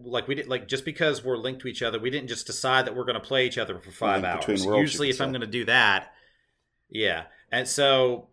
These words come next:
Speaker 1: it ends up being quick. But, uh, but even if I play the fighting game for, you know, like, maybe an hour or five hours,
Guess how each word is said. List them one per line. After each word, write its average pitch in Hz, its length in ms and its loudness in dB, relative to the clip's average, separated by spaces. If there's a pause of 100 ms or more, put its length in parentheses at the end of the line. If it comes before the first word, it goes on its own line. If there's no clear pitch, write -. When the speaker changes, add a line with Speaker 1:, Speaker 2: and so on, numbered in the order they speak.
(140)
Speaker 1:
it 131 100 0
ends 165 220 0
up 135 120 -4
being 135 380 -6
quick. 139 300 2
But, 139 80 0
uh, 135 100 2 (180)
but 151 140 -2
even 214 180 -6
if - 160 -10
I 135 380 2 (260)
play 156 280 4
the 143 100 0
fighting 135 400 2
game 127 320 -4
for, 120 880 -2
you 127 140 -10
know, 101 600 -4
like, 113 200 -8
maybe 123 220 -2
an 120 120 -6
hour 131 400 2
or 120 140 -2
five 131 360 4
hours, 104 600 0